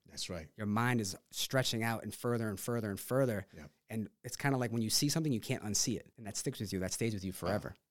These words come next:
Speaker 1: You know, I did an episode once on, you know, success in my life. And I shared with everybody what my success has been. And I guess, i-, as you get older, you start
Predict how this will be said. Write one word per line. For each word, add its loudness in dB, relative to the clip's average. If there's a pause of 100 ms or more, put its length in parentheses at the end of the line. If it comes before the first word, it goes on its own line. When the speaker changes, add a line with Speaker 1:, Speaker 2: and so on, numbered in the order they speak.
Speaker 1:
You -2
know, 6
I 6
did 4
an 0
episode -2
once -2
on, -6
you -2
know, -4
success 2
in -2
my -4
life. -6
And -2
I 2
shared 6
with 2
everybody 2
what -2
my 2
success 2
has -6
been. 4 (120)
And -2
I 2
guess, 4
i-, -2
as 4
you 4
get 2
older, 0
you -4
start 2